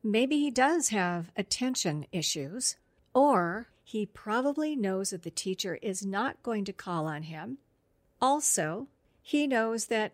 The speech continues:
if the teacher does call on him, that it's not unusual that he doesn't know the answer and he can get out of it.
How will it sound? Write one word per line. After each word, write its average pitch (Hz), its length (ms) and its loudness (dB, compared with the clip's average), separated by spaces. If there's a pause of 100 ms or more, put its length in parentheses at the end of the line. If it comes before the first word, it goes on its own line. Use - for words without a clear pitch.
if 254 180 2
the 240 80 -4
teacher 240 380 -2
does 254 320 2
call 233 240 -2
on 190 200 -2
him, 190 340 -8
that 226 120 -2
it's 233 180 -2
not 285 200 2
unusual 220 580 0
that 202 140 -4
he 190 80 -4
doesn't 214 320 -2
know 214 120 -2
the 190 200 -2
answer 170 320 -4
and 202 100 -2
he 208 80 -4
can 202 140 -4
get 196 160 -2
out 180 240 -2
of 160 100 -4
it. - 240 -12